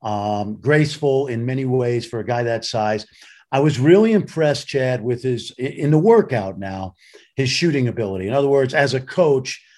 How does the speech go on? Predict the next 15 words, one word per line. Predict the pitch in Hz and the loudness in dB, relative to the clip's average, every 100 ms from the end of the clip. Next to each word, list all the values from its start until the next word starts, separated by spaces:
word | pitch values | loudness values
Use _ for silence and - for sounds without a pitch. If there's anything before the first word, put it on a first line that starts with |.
| _ _ _ | _ _ _
I | 131 | -2
see | 143 - 156 | -2 0 -2
very | 143 170 180 | 2 2 2
few | 170 160 160 | 0 -4 -2
mechanical | 147 131 143 135 131 123 | -2 -2 -4 -2 -4 -6
flaws. | - 120 107 95 90 | -6 -4 -4 -4 -6
I | 117 | -6
think | 113 - 175 | -6 -6 -6
he's | 180 139 | -6 -4
gonna | 156 139 | -4 -4
end | 143 131 | -4 -2
up | 131 120 | -2 -2
being | 120 117 | -4 -4
a | 107 | -4
really, | 104 117 139 139 135 | -6 -2 0 0 -2